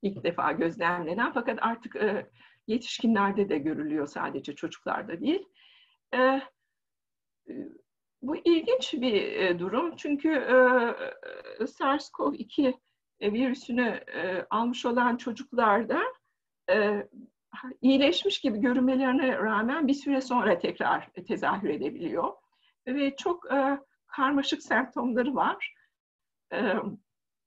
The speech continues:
e, ilk bu, e, gözlemlendiği zaman, e, bu farklı hasta-, Kawasaki hastalığına benzetildi örneğin.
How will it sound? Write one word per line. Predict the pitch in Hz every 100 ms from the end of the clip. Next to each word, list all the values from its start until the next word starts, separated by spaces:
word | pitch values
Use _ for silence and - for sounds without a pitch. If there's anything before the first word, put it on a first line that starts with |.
| _ _ _ _ _ _ _ _ _ _ -
e, | 110
ilk | - 277 277
bu, | 220 254 196
e, | 127 127 156 -
gözlemlendiği | 214 277 254 262 254 240 254 277
zaman, | 330 415 311 254 427 - - _ -
e, | 202 180 208
bu | 269 202
farklı | - 269 277 330
hasta-, | 311 - -
Kawasaki | - 247 247 269 262
hastalığına | 220 214 - 196 170 185
benzetildi | 165 139 143 - 160 -
örneğin. | 135 147 139 233